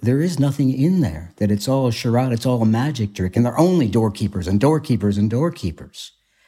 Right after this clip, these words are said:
I used to get students who believed in the rule of law, who believed that there was such a thing, and that there was a difference between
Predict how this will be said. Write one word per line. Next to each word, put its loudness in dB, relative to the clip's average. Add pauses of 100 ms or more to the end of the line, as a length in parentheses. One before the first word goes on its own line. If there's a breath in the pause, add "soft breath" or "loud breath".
(880 soft breath)
I -4
used -2
to -4
get 0
students -2 (600)
who 0
believed 2
in 4
the 2
rule 0
of -4
law, -4 (680)
who 2
believed -2
that -4
there 0
was 0
such -4
a -6
thing, -4 (320)
and 0
that -2
there 0
was -2
a 0
difference -2
between -2